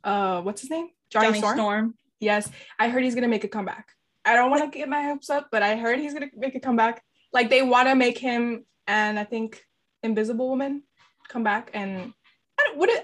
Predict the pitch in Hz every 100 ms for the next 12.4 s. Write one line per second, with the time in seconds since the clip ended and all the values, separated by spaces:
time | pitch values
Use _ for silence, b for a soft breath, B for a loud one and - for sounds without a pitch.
0 | 254 349 381 359 311 269 208 214 - 254
1 | 277 285 262 233 233 - 233 220 233 233
2 | - 220 214 214 196 196 180 175 233 269
3 | - _ _ _ _ _ - _ 226 220
4 | 226 208 208 208 190 202 240 269 - b
5 | b b b _ - 240 214 196 - 190
6 | 202 226 226 214 196 196 190 180 175 160
7 | - 220 - - - - - _ 269 349
8 | 349 359 349 370 370 - - 311 330 339
9 | - - 320 320 339 330 311 285 226 -
10 | 254 - 285 320 403 359 233 214 240 277
11 | 277 269 240 214 190 185 311 381 - 254
12 | 240 233 -